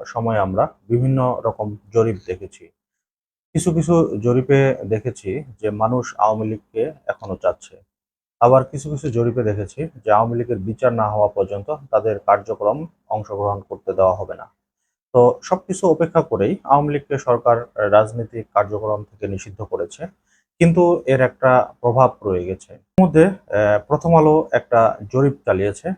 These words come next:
বিশেষ করে বাংলাদেশের বড় বড় কিছু বিভাগীয় শহর এবং জেলা কেন্দ্রিক। সেই জেলাগুলোতে ইতিমধ্যে, আহ, শোনা যাচ্ছে যে সামনের নির্বাচনে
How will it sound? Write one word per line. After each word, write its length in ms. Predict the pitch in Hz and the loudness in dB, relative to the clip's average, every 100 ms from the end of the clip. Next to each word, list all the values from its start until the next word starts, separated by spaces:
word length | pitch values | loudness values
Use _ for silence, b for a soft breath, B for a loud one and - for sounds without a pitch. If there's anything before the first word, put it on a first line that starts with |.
| _ 113 | _ -12
বিশেষ 260 | 131 120 | -10 -6
করে 400 | - 123 117 113 - | 0 2 2 0 -4
বাংলাদেশের 580 | 98 107 113 107 - 104 101 | -4 -2 -2 -4 -8 -6 0
বড় 180 | 110 | 2
বড় 220 | 110 113 104 | 2 0 -2
কিছু 460 | 107 104 110 104 - | -6 -8 -4 -4 -4
বিভাগীয় 440 | 110 110 104 107 | -4 -4 -2 -4
শহর 420 | 101 107 104 104 - | -4 0 2 2 -2
এবং 360 | 107 98 98 98 - _ _ _ _ - | -4 -2 -2 -4 -14 _ _ _ _ 2
জেলা 180 | 131 123 - _ - | 4 4 -2 _ -8
কেন্দ্রিক। 340 | 101 90 85 _ _ _ _ _ | -8 -8 -14 _ _ _ _ _
সেই 360 | - 170 175 127 | 4 6 6 4
জেলাগুলোতে 640 | 131 143 139 135 110 131 214 _ _ _ | 2 4 4 2 2 0 -2 _ _ _
ইতিমধ্যে, 540 | 113 120 139 135 135 139 | -10 -4 -2 0 0 0
আহ, 400 | 135 107 107 104 | 0 -2 -4 -4
শোনা 260 | - 131 117 | -4 0 2
যাচ্ছে 360 | 92 - 185 - 117 - | 0 -2 -10 -10 -12 -4
যে 400 | 107 107 104 - _ - | 0 2 0 -2 _ 0
সামনের 260 | 143 160 | 4 4
নির্বাচনে 560 | 139 123 120 107 98 | 4 4 2 0 -6